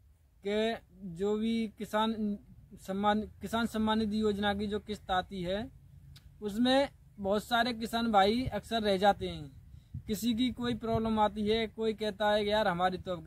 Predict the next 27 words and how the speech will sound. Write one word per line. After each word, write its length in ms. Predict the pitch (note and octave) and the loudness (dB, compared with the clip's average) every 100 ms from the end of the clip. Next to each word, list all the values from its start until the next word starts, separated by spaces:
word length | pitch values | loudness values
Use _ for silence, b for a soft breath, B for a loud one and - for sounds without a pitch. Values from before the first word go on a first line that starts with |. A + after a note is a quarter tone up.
| E3 | -12
किस्त 220 | G3 F#3 F#3+ | -12 -10 -8
रुक 140 | F#3 | -8
गई", 320 | F3 F#3 F3+ E3+ - - - b b b - - - - | -4 -4 -6 -12 -20 -20 -20 b b b -20 -20 -18 -8
और 280 | F3+ F#3+ | -2 -2
कोई 280 | F#3 G#3+ A3+ | -2 -2 0
कहता 240 | G#3 G#3+ G#3 | 0 2 4
है, 60 | |
"यार, 160 | G#3+ G#3 | 4 4
हमारी 320 | F#3+ G3 G3 | 4 4 2
तो 140 | F#3 | -2
दो 200 | F3 F3 | -4 -4
तीन 220 | F#3+ G#3+ G3 | -4 -4 -4
किस्त 300 | G#3 - G#3 | -6 -4 0
आई 180 | G#3 | 2
थी, 220 | G#3 A#3 A3 | 0 -2 -2
वो 140 | F#3+ | -2
बंदी 340 | E3 E3+ F3+ | -4 -6 -4
हो 180 | F#3 F3+ | -4 -4
गई 140 | F#3 G3 | -4 -4
है, 200 | G3+ F#3+ - F3+ | -6 -8 -12 -8
पता 200 | E3+ F#3+ | -4 -2
नहीं 140 | G3+ | -4
क्या 180 | G3 F#3+ | -4 -4
दिक्कत 360 | F#3 F#3 F#3 | -6 -10 -6
आ 120 | F3+ F3+ | -2 -2
गई 180 | F#3 | -2
है, 200 | F#3+ F#3+ | -4 -6